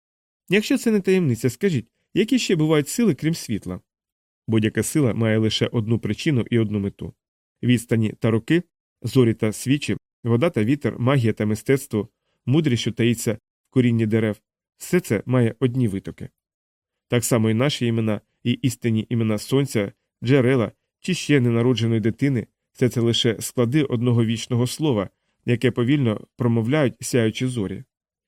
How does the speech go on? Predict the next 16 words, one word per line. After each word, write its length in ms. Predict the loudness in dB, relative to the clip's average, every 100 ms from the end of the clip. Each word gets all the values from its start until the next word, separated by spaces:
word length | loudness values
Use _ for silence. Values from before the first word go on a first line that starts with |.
| _
Іншої 400 | -2 -2 2 0
енергії 340 | 2 2 2 2
не 100 | 0
існує, 480 | -2 -6 -6 -6 -12 _ _
і 100 | -2
іншого 440 | 0 0 0 0 -2
імені 360 | -2 -2 -2 -4
також». 480 | -10 -12 -14 -16 -18 _ _ _ _ _ _ _ _ _
«А 80 | 0
як 140 | 2 2
же 100 | 0
смерть?» 300 | 0 -4 -4 _ _ _ -2
запитав 440 | 0 0 0 0
Муре, 280 | 2 2 -2 -8 _ 0
відірвавши 520 | 2 4 2 2 -4
погляд 400 | 0 2 0